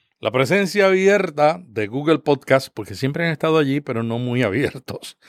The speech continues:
Igual que los de Apple, van a Podcast Movement, se cambian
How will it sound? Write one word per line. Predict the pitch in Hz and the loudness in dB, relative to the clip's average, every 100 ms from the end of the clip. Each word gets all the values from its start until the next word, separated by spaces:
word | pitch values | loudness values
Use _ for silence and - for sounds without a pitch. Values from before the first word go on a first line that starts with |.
| - | -14
Igual | - 120 127 | 0 2 4
que | 151 | 4
los | 139 | 6
de | 123 | 6
Apple, | 127 135 123 | 4 4 0
van | 107 131 | 0 0
a | 127 | -2
Podcast | 131 - 131 - | -2 -2 -4 -2
Movement, | 139 - 131 117 - - - - _ _ | -4 -2 -2 -2 -8 -20 -20 -20 _ _
se | - - | -16 -12
cambian | 127 135 131 127 123 117 104 92 82 | -10 -2 2 4 4 0 -2 -6 -10